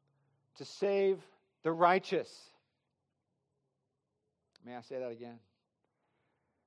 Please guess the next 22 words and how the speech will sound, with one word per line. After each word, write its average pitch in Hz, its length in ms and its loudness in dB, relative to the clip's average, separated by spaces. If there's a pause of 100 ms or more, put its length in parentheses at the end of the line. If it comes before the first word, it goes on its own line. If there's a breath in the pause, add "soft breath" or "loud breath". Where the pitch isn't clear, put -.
(380)
Jesus 214 560 0
did 190 140 0
not 185 260 -2
come 208 560 0
to 170 80 -10
save 196 540 2
the 175 120 0
righteous, 165 720 0
those 214 480 4 (400 soft breath)
who 190 160 2
think 214 380 -2
that 196 140 -2
they 196 140 6
are 190 300 8
okay 226 600 6
on 180 160 4
their 185 200 2
own, 185 260 4 (1300)
with 180 160 -2
their 214 160 6
own 226 240 6
works, - 640 2